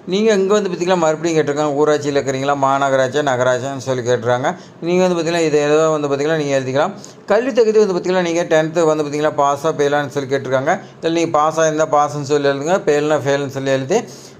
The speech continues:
ஆ, விட்ருங்க. அடுத்தது பார்த்தீங்கன்னா, இந்த ஜாப்க்கு தமிழ் வந்து பார்த்தீங்கன்னா, கட்டாயம் எழுத படிக்க தெரிஞ்சுன்னு சொல்லியிருக்காங்க. Date of birth கேட்டிருக்காங்க, date of birth எழுதி பக்கத்துலேயே வயதை வந்து பார்த்தீங்கன்னா, நீங்க எழுதிக்கலாம்.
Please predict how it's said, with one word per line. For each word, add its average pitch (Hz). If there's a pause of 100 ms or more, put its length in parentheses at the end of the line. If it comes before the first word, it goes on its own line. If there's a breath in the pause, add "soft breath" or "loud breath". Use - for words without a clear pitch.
ஆ, 156
விட்ருங்க. 143
அடுத்தது 160
பார்த்தீங்கன்னா, 175
இந்த 151
ஜாப்க்கு 160
தமிழ் 156
வந்து 160
பார்த்தீங்கன்னா, 143
கட்டாயம் 143
எழுத 135
படிக்க 135
தெரிஞ்சுன்னு 135
சொல்லியிருக்காங்க. 135 (360 loud breath)
Date 180
of 180
birth 165
கேட்டிருக்காங்க, 151
date 156
of 156
birth 139
எழுதி 156
பக்கத்துலேயே 151
வயதை 143
வந்து 143
பார்த்தீங்கன்னா, 135
நீங்க 135
எழுதிக்கலாம். 123